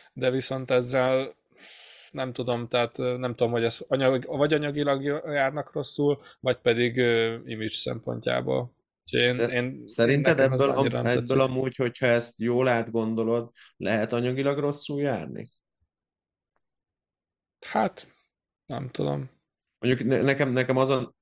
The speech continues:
Speaker 2: három gondom van az egésszel, az, hogy biztos vagyok benne, hogyha, tehát, hogy ezzel szerintem Laporta följebb akarja strófolni a,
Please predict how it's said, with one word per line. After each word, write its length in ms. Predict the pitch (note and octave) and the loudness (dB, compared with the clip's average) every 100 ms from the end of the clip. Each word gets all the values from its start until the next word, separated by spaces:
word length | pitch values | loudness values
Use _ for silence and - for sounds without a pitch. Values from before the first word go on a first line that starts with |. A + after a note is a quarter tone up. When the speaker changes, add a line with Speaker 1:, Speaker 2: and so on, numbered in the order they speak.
| - - D#2 C#2 - A2 - | -20 -14 -12 -10 -10 -12 -8
Speaker 2:
három 360 | B2 A#2+ A2+ G2+ | 0 2 4 4
gondom 360 | G#2 G#2 G2 | 2 2 2
van 140 | G2 G2 | 2 0
az 140 | F#2+ | 0
egésszel, 680 | G2 G2 G#2+ - A#2 B2 B2 - _ | 0 0 -2 0 0 0 -4 -16 _
az, 260 | - G#2+ - | -6 -4 -2
hogy 160 | G#2+ F#2+ | -2 0
biztos 340 | G#2+ A#2 G#2+ | -2 -2 -2
vagyok 220 | G#2+ G2+ | 0 0
benne, 280 | F#2 G#2 G2+ | 0 0 0
hogyha, 340 | G2+ F#2+ - G2+ G2+ - _ | -2 -2 -2 -2 -2 -6 _
tehát, 180 | G2+ G2+ | -8 -2
hogy 100 | G2+ | 2
ezzel 520 | G#2 G2+ G#2+ G2+ - | 2 2 2 2 0
szerintem 500 | - G2+ G#2 G2+ G2 | -4 -2 -2 -4 -2
Laporta 420 | G2+ - G2 - | -2 -2 -4 -6
följebb 300 | F#2 G2+ G2 | -4 -2 -2
akarja 360 | F#2+ - G2 F#2+ | -4 -4 -2 -2
strófolni 800 | - - G2 - G2 F#2+ G2 F#2+ | -4 -4 -4 -2 -2 0 0 0
a, 380 | F#2+ G2 G#2 | 0 -2 -4